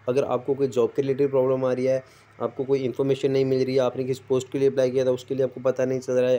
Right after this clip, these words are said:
एडमिट कार्ड्स के बारे में, रिटन टेस्ट के बारे में कोई भी चीज़ हो आप लोग तो just comment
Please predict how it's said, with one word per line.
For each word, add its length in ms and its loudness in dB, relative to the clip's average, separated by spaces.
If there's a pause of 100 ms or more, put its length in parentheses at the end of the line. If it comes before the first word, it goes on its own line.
एडमिट 220 -2
कार्ड्स 180 2
के 60 0
बारे 280 2
में, 180 0
रिटन 280 -4
टेस्ट 220 -2
के 60 -10
बारे 180 0
में 120 -4
कोई 200 -2
भी 100 -12
चीज़ 240 -6
हो 120 -2
आप 160 -4
लोग 160 -2 (340)
तो 60 -2 (160)
just 280 2 (140)
comment 400 0